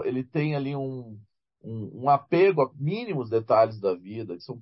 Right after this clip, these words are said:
pensamentos que se passam pela cabeça do cara em mil novecentos e vinte e tanto, que vai reverberar na vida dele lá em, em mil novecentos e setenta, e as ligações que ele vai construindo, na teia de ligações que ele vai construindo. No final, você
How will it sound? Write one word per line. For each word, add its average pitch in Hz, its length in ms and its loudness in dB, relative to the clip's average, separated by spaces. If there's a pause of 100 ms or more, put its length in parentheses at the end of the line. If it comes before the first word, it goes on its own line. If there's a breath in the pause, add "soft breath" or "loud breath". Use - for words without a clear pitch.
pensamentos 113 680 -4
que - 100 -20
se - 100 -20
passam - 240 -2
pela 113 200 -6
cabeça 110 300 -4
do 147 120 -14
cara 107 420 2
em 95 60 -6
mil 95 440 -14
novecentos 107 280 -8
e 101 40 -16
vinte 95 240 -20
e - 140 -20
tanto, 107 320 -2 (340)
que - 60 -16
vai 117 120 4
reverberar 110 580 0
na 107 100 -2
vida 104 200 -4
dele 98 220 0
lá 98 480 4 (400)
em, 92 540 -16
em 98 320 -10
mil 107 140 -8
novecentos 107 280 -8
e - 60 -14
setenta, 117 760 -4 (380)
e 113 100 -2
as 117 180 2
ligações 139 640 0
que 139 60 -6
ele 117 80 -4
vai 117 200 2 (140)
construindo, 123 760 -10
na 101 140 -6 (100)
teia 139 240 6
de 120 100 -8
ligações 110 360 -4
que 113 80 -20
ele 104 60 -14
vai 101 120 -6
construindo. 113 500 -14 (440)
No 156 80 0
final, 165 280 6
você 190 460 4